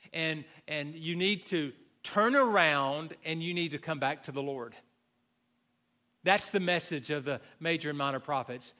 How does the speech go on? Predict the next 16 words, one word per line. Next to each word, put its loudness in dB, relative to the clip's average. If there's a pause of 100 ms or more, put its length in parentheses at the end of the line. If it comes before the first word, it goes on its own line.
(380)
'cause 2 (140)
God 8
knows 4
that -2
we 0
have 0
this 0
tendency 0
to -2
drift. -4 (1300)
We 10
have 10
this 6
tendency 6
to 6
wander. 6